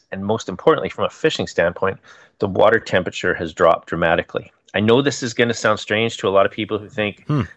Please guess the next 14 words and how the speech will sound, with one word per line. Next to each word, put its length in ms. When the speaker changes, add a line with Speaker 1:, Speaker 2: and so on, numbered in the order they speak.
Speaker 1:
they 100
want 200
the 80
water 260
warming 320
for 120
steelhead, 480
but 120
here's 200
what 120
happens 360
on 120
the 60
Skeena. 440